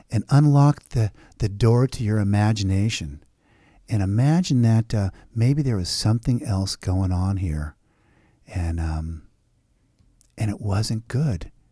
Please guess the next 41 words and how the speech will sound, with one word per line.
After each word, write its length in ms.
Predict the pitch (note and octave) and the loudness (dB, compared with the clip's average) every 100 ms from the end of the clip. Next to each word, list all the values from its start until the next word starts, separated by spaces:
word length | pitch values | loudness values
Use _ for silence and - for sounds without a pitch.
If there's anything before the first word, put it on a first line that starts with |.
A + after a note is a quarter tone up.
| _ _ _ _ _ - | _ _ _ _ _ -6
and 120 | G#2+ | -4
it 160 | F2+ - | -4 0
didn't 280 | D3 D#3 C#3 | 0 2 0
want 300 | A#2 A#2 - | 0 0 -2
us 200 | A2+ A2+ | -4 -4
to 140 | - F#2+ | -4 -8
get 340 | - F#2 - | -6 -6 -6
better. 400 | E2+ D#2+ D#2 D2+ G#2 | -6 -6 -6 -10 -8
How 80 | |
about 220 | G2 F#2+ - | -6 -6 -6
that? 280 | E2 D#2 - - - - - - - | -6 -8 -12 -20 -20 -20 -20 -20 -6
So, 140 | - | -4
Paul, 280 | - E3+ D3+ | 2 6 8
what 140 | E3+ | 6
we're 100 | G3 | 6
gonna 180 | F#3+ F3+ | 6 4
do, 280 | C3 D3 D3 | 4 4 6
like 180 | C#3+ B2 | 4 2
we 100 | B2 | 0
do 180 | A#2+ B2 | 2 4
every 180 | C3+ | 2
show, 320 | C3 - A2+ G#2+ - - - | 0 0 -2 -2 -12 -10 -4
let's 160 | A#3 | -2
go 180 | - A#3+ | 2 2
back 340 | E3+ E3 D#3 - | 4 2 0 -2
to 140 | C#3+ | -2
the, 220 | B2+ A2+ - - - - - | 0 -2 -6 -20 -20 -14 -8
your 140 | A#2 - | -8 -4
earliest 580 | D3 D#3+ E3 F3 D#3+ - F#2+ | 0 4 4 2 0 -4 -10
memories 840 | G3+ A2 A2 B2 A2+ G#2 G2+ G2+ - - | -6 -2 0 0 0 -2 -2 -4 -8 -10
of 320 | A2 F#2 - | -6 -6 -8
trying 360 | - C#3 B2+ B2+ | -4 0 2 0
to 80 | A#2 | 0
get 280 | A2+ F#2+ | -4 -4
better. 460 | - G2 F2+ E2 E2 - _ _ _ - | -4 -4 -4 -10 -12 -20 _ _ _ -8
Um, 440 | G2+ F#2 F#2 F2+ - - _ - | -6 -6 -6 -10 -12 -20 _ -2
maybe, 600 | A#2 B2+ B2+ B2 B2 A2 _ _ | 0 2 0 0 -2 -4 _ _
you 100 | - | -4
know, 140 | A2+ A2+ | 0 0
and 100 | A#2 | 0
again, 360 | A2+ A#2+ A2+ | 0 0 0